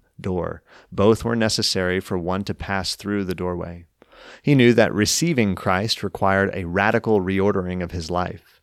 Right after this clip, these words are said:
For Augustine, conversion was not assenting easily to a few propositions, it was restructuring his whole life. The overwhelming belief of the church in the Western world today that it is possible to become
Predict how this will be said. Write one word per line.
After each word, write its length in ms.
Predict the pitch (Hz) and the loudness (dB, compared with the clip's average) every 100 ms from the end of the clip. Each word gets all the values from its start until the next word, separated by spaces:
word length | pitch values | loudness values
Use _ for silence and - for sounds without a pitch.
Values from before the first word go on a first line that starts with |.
| _ - - | _ -20 -20
For 200 | - 117 | -2 4
Augustine, 480 | 110 117 120 - 110 | 6 6 4 2 0
conversion 580 | 117 104 104 113 127 117 | 0 2 4 4 2 2
was 160 | 107 92 | 0 2
not 280 | 101 107 - | 2 2 0
assenting 560 | - - 113 113 110 | -2 0 0 0 -2
easily 500 | 131 131 139 110 104 | 0 2 4 4 2
to 180 | 104 98 | 0 -2
a 40 | 90 | -2
few 220 | - 113 | -2 -4
propositions, 1000 | - 110 - 90 123 156 98 85 85 - | 0 -2 -2 0 2 2 -2 -4 -6 -8
it 100 | 101 | -6
was 200 | 92 85 | -4 0
restructuring 840 | 107 110 - 127 - - 120 120 | 0 0 0 -2 -2 -6 -6 -4
his 200 | 87 92 | -4 -6
whole 500 | - - 113 113 110 | -8 -2 2 2 0
life. 600 | - 98 92 87 - _ _ - - - | -2 -4 -4 -8 -18 _ _ -20 -12 -2
The 140 | 104 | 2
overwhelming 600 | 110 127 127 113 120 117 | 4 6 6 4 2 2
belief 480 | 107 104 117 104 - | 2 2 0 -2 -4
of 140 | 98 | -6
the 80 | 90 | -4
church 380 | 90 110 101 - | -4 -2 -2 -4
in 60 | 98 | -4
the 80 | |
Western 420 | 90 101 - 98 92 | -2 -2 -2 -4 0
world 220 | 98 90 | 0 -2
today 440 | 90 92 85 85 | -4 -4 -4 -6
that 120 | 87 92 | -6 -4
it 120 | 95 | -2
is 140 | 95 | -2
possible 560 | - - 120 - 123 123 | -4 -2 -2 0 -2 -4
to 120 | - | -4
become 520 | 123 - 92 82 82 | -8 -6 -4 -4 -6